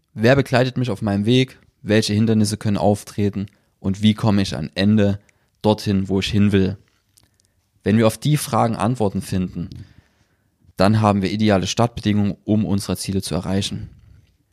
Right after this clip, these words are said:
Klar ist aber auch, egal wie gut du planst und wie sehr du dich ins Zeug legst, die Sicherheit am Ziel anzukommen, gibt es nie.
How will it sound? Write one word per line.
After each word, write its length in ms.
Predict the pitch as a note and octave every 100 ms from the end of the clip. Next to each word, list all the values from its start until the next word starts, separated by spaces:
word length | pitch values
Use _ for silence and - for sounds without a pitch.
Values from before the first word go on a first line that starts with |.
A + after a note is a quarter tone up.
| _ _ -
Klar 300 | - A#2 D3
ist 100 | A#2+
aber 280 | A2 G#2
auch, 420 | G2+ C3 D3 - _ _ _ _ _ _ -
egal 680 | G2+ A2+ G2+ B2+ D3 D3+ - _ _ _ _ _
wie 100 | -
gut 260 | G#2+ A2+ G#2+
du 60 | G2+
planst 720 | A2+ G2 G#2 G2+ - - - _ _
und 180 | - F#2+
wie 80 | G2
sehr 180 | G2+ A2+
du 80 |
dich 140 | G#2+ G#2
ins 160 | G2
Zeug 280 | - A2+ B2
legst, 440 | A#2 A2+ - - _ - - _ _ _ _ -
die 80 | G2
Sicherheit 680 | B2+ B2+ G#2+ A2 G#2+ A#2
am 140 | F2 G#2
Ziel 200 | G#2+ -
anzukommen, 720 | G#2 B2 B2 - A2+ G#2+ G#2+ _ _ _ _ _ _ _
gibt 260 | A2+ A2 F2+
es 160 | -
nie. 260 | F#2+ F#2+